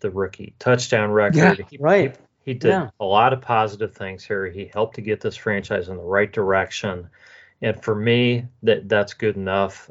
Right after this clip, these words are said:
Speaker 1: Um, you know, that's what I want to remember about Baker playing here in Cleveland.
Speaker 2: Right.
Speaker 1: And, and yeah, I wish him the best. You know, I, I,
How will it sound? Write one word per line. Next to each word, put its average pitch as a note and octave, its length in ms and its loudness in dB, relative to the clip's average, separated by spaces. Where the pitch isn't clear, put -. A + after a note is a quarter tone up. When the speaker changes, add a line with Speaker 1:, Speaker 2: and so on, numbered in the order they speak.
Speaker 1:
Um, E2+ 520 -10
you G2+ 120 -10
know, F2+ 140 -6
that's G2+ 220 0
what G#2+ 140 2
I F#2+ 120 2
want F#2+ 280 -2
to G#2 140 -4
remember G2+ 460 -2
about F#2+ 340 -2
Baker G#2 320 0
playing G#2 460 -4
here F2+ 200 -6
in E2 100 -14
Cleveland. G#2+ 680 -4
Speaker 2:
Right. C#3 180 8
Speaker 1:
And, A2 420 0
and A#2 460 0
yeah, - 200 0
I F#2+ 120 4
wish A2+ 340 0
him C#3 120 -4
the A2+ 80 -2
best. G#2 500 0
You A2+ 80 -4
know, A2 160 2
I, A2 320 2
I, C#3+ 60 -4